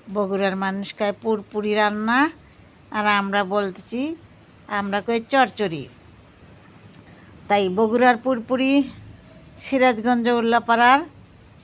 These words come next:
চুরচুরি তরকারি, ছোট মাছ দিয়ে ঝাল ঝাল করে ঝোল ছাড়া রান্না হবে।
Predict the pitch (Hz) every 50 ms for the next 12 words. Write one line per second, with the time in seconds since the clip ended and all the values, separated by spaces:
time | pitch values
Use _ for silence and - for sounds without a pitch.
0 | - - - 285 277 220 - - 240 233 202 202 175 151 156 156 - - - -
1 | - - - - - - - 262 254 233 233 - 240 214 220 208 - - - 247
2 | 226 226 214 214 220 220 220 202 196 208 214 220 233 240 208 - 190 190 196 202
3 | 202 185 208 202 196 185 185 - 196 185 208 220 240 277 - - _ - - _
4 | - _ - - 175 196 196 196 190 180 190 196 190 180 180 175 170 170 170 165
5 | 170 170 175 170 165 175 165 170 185 180 214 240 277